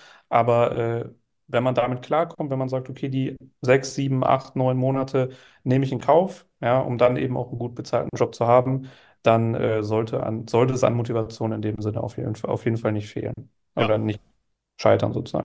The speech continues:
Speaker 2: Das sehe ich auch so, absolut. <laughs> Cool. Gibt es sonst noch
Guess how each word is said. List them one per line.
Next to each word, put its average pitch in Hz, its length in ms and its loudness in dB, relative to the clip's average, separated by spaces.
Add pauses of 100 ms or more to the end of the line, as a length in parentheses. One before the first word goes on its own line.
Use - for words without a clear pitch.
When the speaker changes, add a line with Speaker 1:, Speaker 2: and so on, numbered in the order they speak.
Speaker 2:
Das 101 220 -12
sehe 120 120 -10
ich - 160 -14
auch 107 160 -8
so, 104 260 -12
absolut. 104 680 -10
<laughs> 110 60 -4 (640)
Cool. 127 240 -2
Gibt 131 200 -4
es 143 140 -4
sonst 190 300 0
noch 139 220 -4